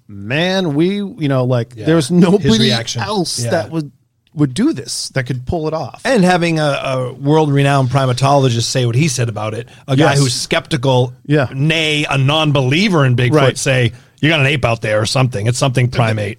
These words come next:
Speaker 1: And the
Speaker 2: That's
Speaker 1: guy,
Speaker 2: huge.
Speaker 1: Yeah, and the guy has discovered eighteen friggin' species of primate.
Speaker 2: Right.
Speaker 1: He's the best guy to do it. And you have Bob Gimlin saying, "You got a Bigfoot. You know, this
Speaker 2: Mm.
Speaker 1: is,
Speaker 2: Mm.
Speaker 1: this, you got something here."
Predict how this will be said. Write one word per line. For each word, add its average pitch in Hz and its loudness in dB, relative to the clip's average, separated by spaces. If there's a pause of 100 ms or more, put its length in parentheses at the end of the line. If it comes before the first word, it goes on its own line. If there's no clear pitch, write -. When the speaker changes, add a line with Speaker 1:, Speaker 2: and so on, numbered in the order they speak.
Speaker 1:
And 208 2
the 208 4
Speaker 2:
That's 185 4
Speaker 1:
guy, 254 4
Speaker 2:
huge. 170 0
Speaker 1:
Yeah, 196 0
and 151 -4
the 143 -4
guy 180 0
has 156 0
discovered 131 -2
eighteen 143 -2
friggin' 120 -4
species 120 -4
of 101 -10
primate. 101 -6
Speaker 2:
Right. 147 -2 (200)
Speaker 1:
He's 156 -4
the 139 0
best 139 -2
guy 123 -2
to 117 -4
do 127 0
it. 127 -6
And 127 -8
you 127 2
have 117 0
Bob 131 -2
Gimlin 131 -2
saying, 117 -4
"You 117 -6
got 120 2
a 110 -2
Bigfoot. 107 -6
You 123 -10
know, 104 -6
this 123 0
Speaker 2:
Mm. - 2
Speaker 1:
is, - -6 (340)
Speaker 2:
Mm. 113 -2
Speaker 1:
this, 120 -4
you 131 -2
got 127 0
something 104 -10
here." 104 -12